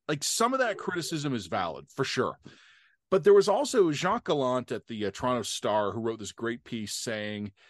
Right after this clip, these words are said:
that if you are looking at some kind of litigation or maybe a family law issue or an estate issue in Ontario right now,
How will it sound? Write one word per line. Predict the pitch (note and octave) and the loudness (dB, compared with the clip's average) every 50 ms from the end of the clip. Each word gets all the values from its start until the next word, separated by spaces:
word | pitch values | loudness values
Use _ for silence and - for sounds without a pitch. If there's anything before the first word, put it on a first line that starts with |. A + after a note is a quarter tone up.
| - - _ _ _ _ _ - | -20 -20 _ _ _ _ _ -2
that | B2+ B2 B2+ C3 - | 0 0 0 0 0
if | D#3 C#3+ C3 A#2 A#2+ | -2 -2 -2 -2 -6
you | A#2 A#2+ C3 D3+ F3 G3 A3 A#3 A#3+ A#3+ A#3+ A#3+ A#3+ B3 - - - | -10 -8 -4 -2 0 0 0 2 2 0 0 0 -2 -4 -6 -6 -4
are | C3+ C3 B2+ B2+ B2+ B2+ C3 - | -2 0 2 2 2 0 0 -2
looking | C#3 C#3+ C#3 - D3 C3+ | -2 -4 -4 -4 -4 -6
at | A#2+ A2+ | -6 -6
some | - C#3 | -8 -6
kind | A#2 B2 A#2 A2 | -4 -4 -4 -4
of | F#2 F2+ | -6 -4
litigation | G2+ A#2+ A#2 A2+ F#2+ G#2+ A2+ A2+ A2+ A2 - B2 A2+ G#2+ | -4 -2 -2 -2 -2 -2 -2 -2 -2 -2 -4 -4 -2 -2
or | G#2 G2 | -2 0
maybe | G2+ G2+ G2 G2+ F#2+ | 0 0 0 0 -4
a | F#2+ | -6
family | - - G#2+ G2+ G2+ G2+ G#2 F#2 | -6 -8 -6 -6 -6 -6 -6 -4
law | F#2+ F#2+ F#2+ F#2+ G#2 - | -4 -2 -2 -2 -2 -4
issue | - G#2 - - A2 G2+ F#2+ F#2 F#2 F2+ F2+ F#2 | -6 -8 -8 -8 -8 -8 -8 -6 -6 -8 -8 -6
or | F#2+ F#2+ F#2+ F#2+ | -4 -4 -4 -4
an | F2+ | -6
estate | F2 - - - - G2 G2+ G#2 - | -6 -8 -8 -6 -4 -6 -6 -6 -8
issue | G#2 G2 - - G#2+ G2 F#2+ | -8 -8 -8 -8 -6 -4 -4
in | F#2 | -4
Ontario | F2+ F2 E2+ - D#3+ F3+ G3 G3 D3+ A2 | -6 -8 -8 -4 -2 2 2 4 2 2
right | F#2+ F2+ E2+ F2+ - | 0 -2 -4 -6 -10
now, | E2+ D#2+ D2 C2 - | -10 -10 -8 -10 -10